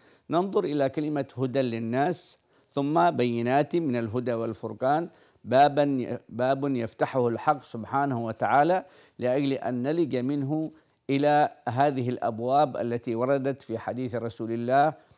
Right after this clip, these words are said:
صلى الله عليه وسلم من قوله: "شهر أوله رحمة، وأوسطه مغفرة، وآخره عتق من النار".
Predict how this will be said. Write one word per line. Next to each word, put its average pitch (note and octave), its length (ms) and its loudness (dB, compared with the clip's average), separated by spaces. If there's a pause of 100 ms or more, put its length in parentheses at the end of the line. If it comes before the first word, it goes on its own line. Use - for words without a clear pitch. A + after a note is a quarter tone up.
(160)
صلى B2 300 -2
الله A#2+ 420 -2
عليه A#2 240 -4
وسلم C#3 440 0
من A2+ 220 -6
قوله: C3 360 -2
"شهر C#3 640 -2
أوله A2+ 680 -4
رحمة، D3+ 440 0 (420)
وأوسطه A#2 640 -4
مغفرة، C#3 640 0 (260)
وآخره A#2+ 720 -2
عتق B2 260 -6
من A#2 260 -4
النار". A2 380 -6